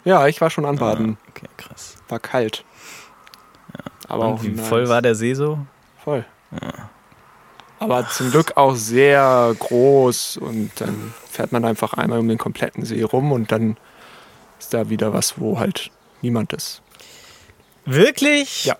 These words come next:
Speaker 2: Ich war schon letztes Jahr auch schon nicht mehr, weil ich echt keinen Bock irgendwie <laughs> auf diese Menschenmassen
Speaker 1: <laughs>
Speaker 2: am See, dass ich jetzt schon das zweite Jahr konsequent nicht mich zum See begebe.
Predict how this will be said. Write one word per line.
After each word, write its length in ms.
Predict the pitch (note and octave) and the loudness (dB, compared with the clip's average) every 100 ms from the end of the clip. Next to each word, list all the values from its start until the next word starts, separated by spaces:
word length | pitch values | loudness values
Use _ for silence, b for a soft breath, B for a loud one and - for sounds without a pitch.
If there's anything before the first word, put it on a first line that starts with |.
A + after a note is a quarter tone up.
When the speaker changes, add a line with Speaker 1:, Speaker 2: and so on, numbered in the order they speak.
| - | -2
Speaker 2:
Ich 200 | D3+ C3 | 0 4
war 220 | D#3 G#3 | 6 6
schon 160 | - D#3 | 4 4
letztes 320 | F3 - - | 4 2 4
Jahr 140 | C3 | 6
auch 40 | A#2+ | 6
schon 140 | B2 | 2
nicht 120 | A2+ | 4
mehr, 120 | B2 | 4
weil 140 | A2+ C#3 | 6 4
ich 100 | C#3 | 2
echt 160 | D3+ | -2
keinen 240 | - D3+ C3+ | 2 2 4
Bock 240 | D3+ - | 2 2
irgendwie 340 | D3+ D3 D#3 A#2+ | 0 4 4 4
<laughs> 60 | - | 0
auf 280 | - - | -4 -2
diese 260 | - C3+ - | 0 2 4
Menschenmassen 1200 | - D3+ C#3 D#3+ F#3+ F3 - - F3 D3 D3 C#3+ | 6 6 6 6 8 6 6 4 4 4 4 4
Speaker 1:
<laughs> 0 | |
Speaker 2:
am 140 | B2+ B2 | 2 4
See, 320 | B2 D3 E3+ B D#3+ E3+ D#3+ B | 4 4 2 B -4 -6 -8 B
dass 100 | B2+ | 2
ich 60 | C3+ | 4
jetzt 180 | C#3+ | 4
schon 100 | C#3+ | 2
das 120 | B2 - | 0 0
zweite 320 | B2+ C#3+ C#3+ | 4 4 6
Jahr 100 | C3 | 4
konsequent 600 | - B2 A#2 B2+ C#3+ - _ b b b b _ | 2 -2 0 -2 -2 -8 _ b b b b _
nicht 680 | A#2 C#3 F#3+ - - - - - - - | -2 0 0 -4 -10 -12 -14 -20 -14 -8
mich 160 | C3 | -8
zum 180 | - A2+ | -6 -6
See 220 | G#2+ C#3+ | -4 -4
begebe. 640 | C3+ F#2 F#2+ F#2 A2 D3 | -4 -6 -6 -2 -2 -2